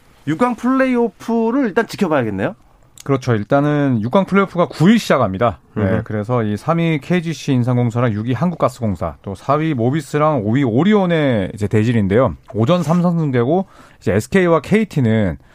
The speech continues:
Speaker 2: 어, 사 강 플레이오프에 직행해 있습니다.
Speaker 1: 네.
Speaker 2: 그렇기 때문에 상대적으로 뭐 준비할 시간이 또 훨씬 많은데,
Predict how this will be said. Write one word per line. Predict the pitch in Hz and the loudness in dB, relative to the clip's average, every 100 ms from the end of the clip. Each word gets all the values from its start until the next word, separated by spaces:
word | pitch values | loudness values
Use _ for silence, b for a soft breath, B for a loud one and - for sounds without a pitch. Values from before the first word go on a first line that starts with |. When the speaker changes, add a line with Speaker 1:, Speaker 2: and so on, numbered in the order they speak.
| b b b | b b b
Speaker 2:
어, | 98 85 | -6 -2
사 | 143 | 0
강 | 208 | 0
플레이오프에 | 202 196 175 | 2 0 0
직행해 | 135 - - 196 127 | -4 -6 -2 0 0
있습니다. | 98 - 85 80 | -2 -8 -8 -6
Speaker 1:
네. | 110 | -4
Speaker 2:
그렇기 | 104 113 | -4 -2
때문에 | 113 107 | -2 -2
상대적으로 | 110 180 196 185 170 147 156 143 | 0 0 2 2 0 0 0 2
뭐 | 123 | 0
준비할 | - 135 175 | 0 0 2
시간이 | 175 180 165 160 160 | 0 0 0 0 -2
또 | 143 | -2
훨씬 | 131 170 190 | -2 -2 0
많은데, | 98 95 110 147 95 | 0 0 2 2 0